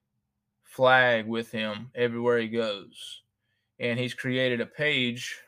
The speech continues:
uh, it's called S C We the People Facebook page.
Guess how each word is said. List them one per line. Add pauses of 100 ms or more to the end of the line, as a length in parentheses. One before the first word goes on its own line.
(120)
uh,
it's
called
S
C
We
the
People (200)
Facebook
page.